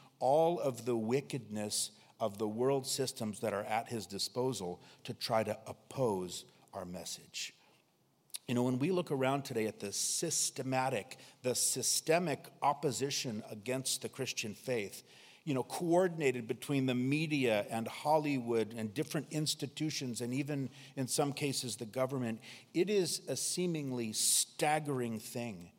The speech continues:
In its kind of satanic orchestration,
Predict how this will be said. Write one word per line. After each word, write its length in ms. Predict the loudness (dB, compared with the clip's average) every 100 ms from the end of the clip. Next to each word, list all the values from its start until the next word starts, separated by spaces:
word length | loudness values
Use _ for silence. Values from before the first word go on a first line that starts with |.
| _ _ _ _ _ _ 0
In 100 | 2
its 300 | 2 2 -2
kind 320 | -4 -4 -2
of 100 | 0
satanic 840 | -2 -2 -4 -4 -4 -2 -2 -4 -18 -20 -10 2
orchestration, 920 | 2 4 0 2 2 0 0 -4